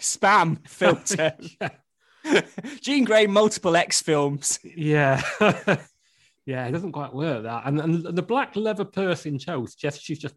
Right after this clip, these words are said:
Speaker 2: pulling it along <laughs> with a piece of
Speaker 1: Yeah.
Speaker 2: string like a dog.
Speaker 1: <laughs> Exactly.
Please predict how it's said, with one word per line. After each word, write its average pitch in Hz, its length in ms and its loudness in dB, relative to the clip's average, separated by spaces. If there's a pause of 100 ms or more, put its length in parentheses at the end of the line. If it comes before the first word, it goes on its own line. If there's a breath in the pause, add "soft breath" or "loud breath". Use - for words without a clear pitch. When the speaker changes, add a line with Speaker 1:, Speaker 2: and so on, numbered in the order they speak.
Speaker 2:
pulling 339 300 -6
it 330 80 -4
along 202 380 0
<laughs> - 40 -6
with 147 140 0
a 139 40 -2
piece 170 300 -6
of 190 60 -2
Speaker 1:
Yeah. 165 260 6
Speaker 2:
string 151 240 0
like 131 180 -4
a 156 40 -4
dog. 143 480 -2 (240)
Speaker 1:
<laughs> - 200 -10
Exactly. - 600 -4